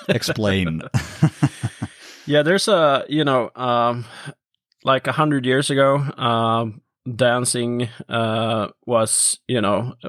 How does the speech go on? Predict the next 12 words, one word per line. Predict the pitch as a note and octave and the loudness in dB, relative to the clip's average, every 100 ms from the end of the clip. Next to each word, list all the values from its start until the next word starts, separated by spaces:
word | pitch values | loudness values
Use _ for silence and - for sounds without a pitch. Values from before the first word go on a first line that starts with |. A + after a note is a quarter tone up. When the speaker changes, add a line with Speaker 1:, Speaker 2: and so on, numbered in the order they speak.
| - | -14
Speaker 2:
one | C3+ C#3 C3 | 0 2 2
of | A#2+ | 2
the | A#2+ | 0
scares | - C#3 A#2+ A#2+ B2+ - - | 2 4 4 4 2 0 0
of | C3 B2 D3+ | -2 -2 -2
the, | A#2 A#2 - | 0 0 0
you | C3+ | 0
know, | G#2 A2 A#2+ | 0 0 -4
the, | - - A#2+ G#2+ A2 | -10 -8 -6 -6 -4
something | - B2 A#2 A#2 | 0 0 2 2
the | A2+ | 2
youth | A2+ B2 A#2 | 2 0 -2